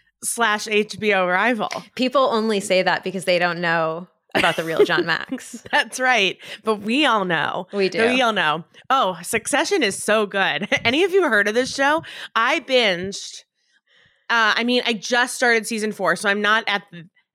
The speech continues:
Speaker 1: the episode yet.
Speaker 2: Okay.
Speaker 1: But I just bi-, I s-, I binged all of the first three seasons in, like, two and a half weeks.
Speaker 2: I'm so proud of you. That's amazing. I'm also not caught up. I'm, I haven't seen the most recent episode.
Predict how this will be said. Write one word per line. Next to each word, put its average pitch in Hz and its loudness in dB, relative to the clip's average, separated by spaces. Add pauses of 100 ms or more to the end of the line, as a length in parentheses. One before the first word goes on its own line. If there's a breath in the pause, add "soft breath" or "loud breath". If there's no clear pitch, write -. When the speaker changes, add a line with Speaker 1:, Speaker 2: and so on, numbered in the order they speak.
(100)
Speaker 1:
the 208 2
episode 233 0
yet. 269 0
Speaker 2:
Okay. 175 -4 (180 loud breath)
Speaker 1:
But 226 0 (160)
I 214 0
just 226 0 (100)
bi-, 240 0
I 214 2
s-, - -6
I 214 2
binged 226 0 (160)
all 208 -2
of 190 0
the 202 -12
first 196 -10
three 196 -8
seasons 175 -8
in, 175 -6
like, 160 -12 (1600 soft breath)
two 220 -6
and 190 -4
a - -2
half 175 -2
weeks. - -18 (200)
Speaker 2:
I'm 202 -8
so 175 -2
proud 170 -4
of 170 -6
you. 202 -6
That's 175 -2
amazing. 165 -6
I'm 220 2
also 214 0
not 185 0
caught 170 0
up. 160 0
I'm, 180 -2
I 180 0
haven't 175 -4
seen 170 -10
the 165 -10
most 165 -12
recent 175 -14
episode. 175 -8